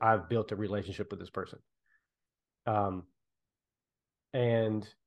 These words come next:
I care about all of my people on a personal level, and that sometimes clouds my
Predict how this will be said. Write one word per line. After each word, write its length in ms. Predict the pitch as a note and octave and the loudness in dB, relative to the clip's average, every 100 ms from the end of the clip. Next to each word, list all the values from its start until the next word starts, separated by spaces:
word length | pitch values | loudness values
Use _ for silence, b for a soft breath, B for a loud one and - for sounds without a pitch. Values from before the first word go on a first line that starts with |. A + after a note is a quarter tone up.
| _ _ _ _ _ - | _ _ _ _ _ 0
I 80 | C3+ | 2
care 160 | - F3 | 8 8
about 240 | C3 - | 8 8
all 240 | B2+ C3+ | 8 8
of 80 | B2 | 8
my 140 | A#2+ A#2 | 6 4
people 320 | A#2 A2+ A2 | 2 0 0
on 80 | G2+ | 0
a 40 | |
personal 460 | - B2 B2 C3 B2 | 0 0 2 4 6
level, 400 | B2+ C3+ C#3 - _ _ _ _ _ _ _ _ _ | 6 4 0 -8 _ _ _ _ _ _ _ _ _
and 300 | B2+ A#2+ B2 A2 | 0 2 2 4
that 380 | B2+ A#2+ - - | 8 8 6 -6
sometimes 720 | - C3 B2 A#2+ A#2+ A2 - - - | 4 6 6 6 4 4 -2 -18 -16
clouds 460 | - C#3 A#2+ A#2+ A#2+ | -2 6 6 6 2
my 220 | A2 | -2